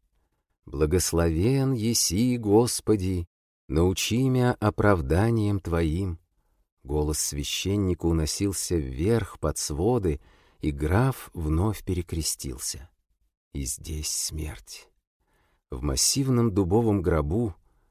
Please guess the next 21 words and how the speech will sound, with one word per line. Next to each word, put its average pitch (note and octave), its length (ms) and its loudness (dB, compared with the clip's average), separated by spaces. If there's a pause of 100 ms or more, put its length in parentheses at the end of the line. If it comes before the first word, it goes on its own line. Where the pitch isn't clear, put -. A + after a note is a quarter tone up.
лежал D2 460 -2
ещё F#2+ 320 -2
не F#2 120 2
старый A2 440 0
человек F2+ 560 0
в C#2+ 140 -4
военном F2 540 0
мундире. E2+ 680 -4 (720)
Сколько C3+ 720 0
же A#2 120 0
ещё G#2+ 440 -2
он A2+ 140 2
увидит F#2+ 400 -2
смертей? D#2+ 840 -4 (640)
Как D#3 260 0
всё - 320 0
же B2+ 160 0
тонка A2 720 2
нить G#2 340 2
человеческой F2 800 0
жизни, D2+ 640 -6